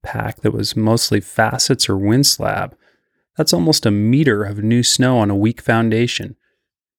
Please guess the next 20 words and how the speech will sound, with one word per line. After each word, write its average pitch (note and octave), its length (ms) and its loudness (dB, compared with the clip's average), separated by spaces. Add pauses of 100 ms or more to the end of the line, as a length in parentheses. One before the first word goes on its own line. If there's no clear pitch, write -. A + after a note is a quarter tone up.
(400)
The A2 100 4
avalanche G#2+ 420 0
bulletins A2 480 2
were G#2+ 80 2
all G#2 160 2
screaming A2 520 0
danger G#3+ 680 -2
and - 260 -12
warning A#2 500 -4
and - 240 -10 (260)
horsemen A2+ 560 2
of G#2 120 -2
the A2+ 100 -2
apocalypse. - 840 -4 (800)
So - 160 -4
I F3 80 2
went F#3 200 0
skiing C3 460 0 (1120)
by G#2 80 2
myself. A2 580 0